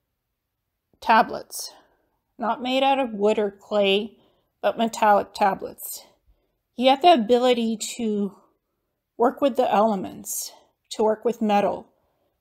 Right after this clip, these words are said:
So he would transcribe things on metallic tablets, metal that's indestructible, and he hid that information,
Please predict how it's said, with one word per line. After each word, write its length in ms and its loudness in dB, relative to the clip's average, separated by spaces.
So 160 -6
he 160 -6
would 160 -2
transcribe 720 0
things 400 -4
on 220 -4
metallic 540 -2
tablets, 720 -8
metal 360 4
that's 320 -4
indestructible, 1040 -4
and 140 -6
he 180 -4
hid 300 -2
that 200 2
information, 920 -4